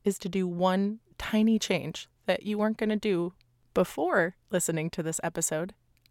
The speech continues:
and consciously make an effort to do your part. And ideally, that means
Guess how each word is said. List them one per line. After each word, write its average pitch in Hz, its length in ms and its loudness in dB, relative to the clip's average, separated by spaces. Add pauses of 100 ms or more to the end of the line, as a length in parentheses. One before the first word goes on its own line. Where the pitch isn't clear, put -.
and 196 180 2
consciously 226 680 0
make 180 240 2
an 156 120 -4
effort 170 400 -2 (560)
to 208 100 2
do 180 100 0
your 156 180 0
part. 254 300 -6 (200)
And 175 320 0 (120)
ideally, 202 760 0 (100)
that 196 200 2
means 180 520 -2